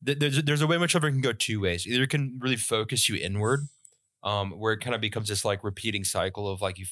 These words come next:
you're, like, this really inward draw, just focusing on your pain. But it can also have the potential to really open you up to, like, what's outside of you,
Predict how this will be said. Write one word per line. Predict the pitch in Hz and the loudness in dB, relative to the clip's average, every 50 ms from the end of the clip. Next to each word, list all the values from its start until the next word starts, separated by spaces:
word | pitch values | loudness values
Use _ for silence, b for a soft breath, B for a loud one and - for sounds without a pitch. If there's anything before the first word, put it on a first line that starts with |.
| - - | -12 -8
you're, | 113 | -4
like, | 98 92 92 | -4 -4 -4
this | 101 92 90 98 | -6 -12 -12 -8
really | 110 123 135 131 120 113 107 | -4 0 0 2 2 2 2
inward | 104 104 104 98 95 95 | 2 0 0 -2 -2 -2
draw, | - 110 110 110 113 110 107 104 101 _ _ _ _ _ _ | -2 0 2 4 4 4 2 0 -2 _ _ _ _ _ _
just | 113 110 104 | -6 -2 0
focusing | - - 113 110 110 - - 113 107 | 2 2 0 0 0 -2 -2 -2 -2
on | 107 101 | -4 -4
your | 98 95 | -4 -4
pain. | - - 101 101 95 98 b b b b | -4 -4 -4 -4 -4 -6 b b b b
But | - 117 | -2 -2
it | 113 | 0
can | - 131 | 0 0
also | 135 143 139 160 | 0 0 0 0
have | 147 | 0
the | 139 127 | 0 0
potential | 117 123 120 110 | 0 0 0 0
to | 113 | -2
really | 120 107 107 98 - | -2 -2 -4 -4 -4
open | 110 110 113 107 - 113 107 | -2 -2 -2 -2 -2 -4 -2
you | 101 95 90 90 | -2 0 0 0
up | 90 87 - | 0 0 -2
to, | - 98 | -4 -4
like, | 90 90 87 - | -2 -2 -2 -2
what's | 95 92 - - | -6 -6 -4 -2
outside | 76 73 - - - 85 78 80 80 | -4 -4 -4 -4 -4 -4 -4 -4 -6
of | 85 90 | -10 -14
you, | - 60 62 65 87 | -16 -16 -16 -16 -16